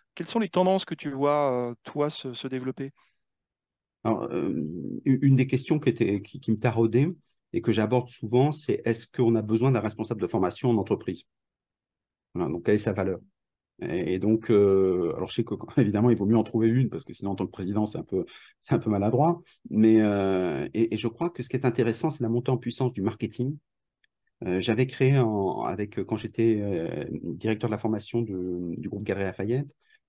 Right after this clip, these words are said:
Speaker 2: euh, j'avais créé le, euh, un événement sur le marketing de la formation en deux mille un, euh,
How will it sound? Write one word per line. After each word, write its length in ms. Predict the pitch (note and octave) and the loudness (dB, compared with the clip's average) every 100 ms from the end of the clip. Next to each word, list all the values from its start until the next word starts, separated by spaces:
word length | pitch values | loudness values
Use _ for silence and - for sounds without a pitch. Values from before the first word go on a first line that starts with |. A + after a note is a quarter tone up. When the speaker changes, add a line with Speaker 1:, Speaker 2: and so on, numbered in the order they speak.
| - | -4
Speaker 2:
euh, 360 | F#2+ F#2+ F#2 F#2 | 0 0 -2 -4
j'avais 340 | G2 G#2+ A2+ | -4 -2 -2
créé 320 | A2 - A#2+ B2+ | -4 0 2 4
le, 1000 | A2+ G#2 G2+ F#2+ F#2+ F#2 F#2 E2 D2+ B1+ B1 G1+ G1+ | 4 2 2 0 0 -2 -2 -4 -6 -6 -8 -10 -10
euh, 300 | A1+ - A1 - | -8 -8 -8 0
un 120 | G#2 | 2
événement 500 | A2+ A2 G#2+ C3 E3 _ _ _ - | 4 2 2 0 -4 _ _ _ -6
sur 160 | A2 | 0
le 60 | G#2+ | 2
marketing 680 | A#2+ C3 A#2+ C3+ C3+ B2 F2+ | 2 0 -4 0 0 0 -2
de 100 | G#2 | -2
la 80 | |
formation 520 | G#2 G#2 - - B2+ - - - | -2 -4 -4 -6 -8 -10 -18 -8
en 100 | G2 | -2
deux 120 | A2 | 2
mille 160 | A#2+ - | 2 2
un, 220 | G2+ C#3 - _ _ _ - | -2 -4 -8 _ _ _ -8
euh, 1000 | F#2+ G2 G2 F#2+ F#2 F#2 E2+ E2 C#2 C#2+ | -4 0 0 0 -2 0 0 0 0 -2